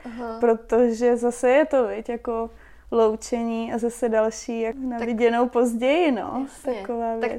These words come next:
Speaker 2: věc.
Speaker 1: letíš, že jo, na Nový Zéland a
Speaker 2: Mhm.
Speaker 1: nemáš koupenou ani zpáteční letenku.
Speaker 2: No, je to
Speaker 1: Co bys si třeba ráda sebou zabalila do toho kufru,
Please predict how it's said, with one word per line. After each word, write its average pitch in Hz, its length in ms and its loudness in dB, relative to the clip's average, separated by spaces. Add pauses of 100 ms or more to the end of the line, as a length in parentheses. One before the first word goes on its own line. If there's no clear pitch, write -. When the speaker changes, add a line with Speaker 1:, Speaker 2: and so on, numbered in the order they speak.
Speaker 2:
věc. - 20 4 (200)
Speaker 1:
letíš, 233 220 -8
že 240 80 -6
jo, 233 100 -2
na 226 140 -4
Nový 226 280 -2
Zéland 214 640 -8 (260)
a 208 160 -4
Speaker 2:
Mhm. 214 100 -4
Speaker 1:
nemáš 247 280 -4
koupenou 202 360 -8
ani 202 180 -12
zpáteční 208 600 -10
letenku. 226 500 -4
Speaker 2:
No, 240 180 -8
je 277 100 -8
to 254 140 -14
Speaker 1:
Co 240 100 -4
bys 220 140 -2
si 254 140 -4
třeba 269 240 -2
ráda 254 280 0
sebou 254 300 -4
zabalila 254 440 -2
do 208 80 -4
toho 202 320 -10
kufru, 196 380 -10